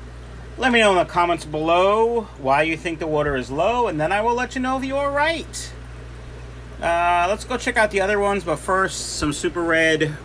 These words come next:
Bristlenose fry, because they are adorable.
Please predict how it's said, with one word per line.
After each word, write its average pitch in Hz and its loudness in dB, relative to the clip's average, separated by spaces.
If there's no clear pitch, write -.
Bristlenose 170 0
fry, 185 2
because 120 -2
they 127 0
are 117 0
adorable. 180 0